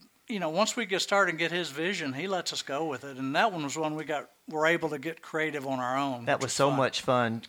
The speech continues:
Speaker 2: I, I was in that show, and the whole show takes place, of course, in, uh, Felix and Oscar's apartment. And it was just a joy for us to come in as actors every afternoon, and we would see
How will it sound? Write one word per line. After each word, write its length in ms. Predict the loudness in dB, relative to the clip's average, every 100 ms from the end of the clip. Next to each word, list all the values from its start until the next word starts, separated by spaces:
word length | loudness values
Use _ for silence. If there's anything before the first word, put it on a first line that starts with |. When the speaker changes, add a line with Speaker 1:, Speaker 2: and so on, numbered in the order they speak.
| -2 0
Speaker 2:
I, 240 | 0 0
I 120 | 2 2
was 180 | 2
in 160 | 0 2
that 180 | 0 0
show, 380 | 2 2 2 2
and 120 | 0
the 60 |
whole 220 | 4 4 4
show 320 | 2 4 2
takes 300 | 0 -2 -4
place, 420 | _ 2 2 0
of 120 | -6
course, 440 | -2 0 0 -2 -6
in, 380 | -2 0 -2 -2
uh, 260 | 0 0 -2 -10 -6
Felix 460 | 0 2 2 0
and 120 | -4 2
Oscar's 520 | 2 2 -2 -4 -4
apartment. 640 | -2 2 2 0 -10 -10 -16 -16 -18 -12
And 360 | -2 2 2 0
it 80 | -2
was 180 | -4 -2
just 240 | -6 -2
a 100 | -2
joy 720 | -2 2 4 4 4 0 -4 -10
for 320 | -8 -2 4
us 180 | 4 4
to 100 | -2
come 240 | 0 0
in 140 | 2 2
as 100 | 2 4
actors 600 | 4 2 -4 -2 -4 -10 -16 -20 _ 0
every 320 | 2 4 4
afternoon, 600 | 4 2 0 2 2 2 0
and 120 | 0
we 120 | -2
would 200 | -2 -6
see 460 | -2 0 2 0